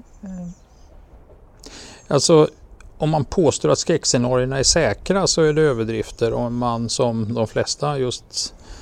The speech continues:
Speaker 2: när de beskriver scenarier, säger att detta skulle kunna hända, så kan det vara, eh, väldigt bra att, att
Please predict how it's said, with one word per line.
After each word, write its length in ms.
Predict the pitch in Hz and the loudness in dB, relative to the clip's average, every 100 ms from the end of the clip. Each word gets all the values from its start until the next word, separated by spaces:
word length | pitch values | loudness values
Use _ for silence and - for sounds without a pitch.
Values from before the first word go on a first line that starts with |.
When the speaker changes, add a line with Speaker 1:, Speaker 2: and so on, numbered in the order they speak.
| - - | -18 -6
Speaker 2:
när 120 | 117 | -2
de 120 | 113 | 0
beskriver 360 | 113 - 117 113 | 0 0 0 0
scenarier, 500 | - 113 120 160 147 | 0 0 2 0 0
säger 260 | - 120 117 | 0 0 0
att 200 | 110 - | -2 -2
detta 300 | 123 - - | -2 -4 -6
skulle 340 | - 123 107 | -2 -2 -2
kunna 220 | - 113 | -4 -4
hända, 420 | 117 117 104 170 | -4 -4 -4 -6
så 140 | 151 160 | -6 -8
kan 220 | - 165 | -6 -4
det 80 | 160 | -4
vara, 300 | 151 147 139 | -4 -4 -6
eh, 460 | 156 147 147 156 | -6 -6 -6 -6
väldigt 360 | 139 147 131 113 | -6 -4 -4 -2
bra 240 | 117 110 | -2 -2
att, 180 | 110 - | -4 -6
att 380 | 123 - - | -8 -8 -14